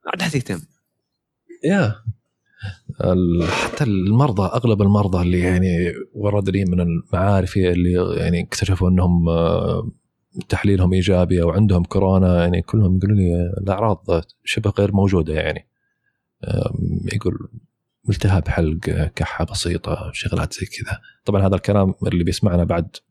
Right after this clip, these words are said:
Speaker 2: فترة طويلة. هذا بدأت أزمة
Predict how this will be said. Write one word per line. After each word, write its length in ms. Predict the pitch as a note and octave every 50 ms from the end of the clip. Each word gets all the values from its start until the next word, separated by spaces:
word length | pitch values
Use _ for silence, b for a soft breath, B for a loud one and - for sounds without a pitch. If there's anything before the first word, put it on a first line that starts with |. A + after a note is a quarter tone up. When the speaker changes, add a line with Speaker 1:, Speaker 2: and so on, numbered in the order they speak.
| _ _ _ _ _ _ _ _ _ _ _ _ _ _
Speaker 2:
فترة 320 | - - G2 - - F2+ F2
طويلة. 560 | - - F#2+ G2+ A2 G#2+ G2+ F#2+ F#2 F#2 F2+
هذا 460 | F2+ F2+ F2 F#2+ F#2+ F#2+ F#2 F2 F2
بدأت 540 | - - F#2 G2 G#2+ G2+ G#2 F2+ F#2+ F#2+ -
أزمة 280 | - G#2+ G2 G2 F#2+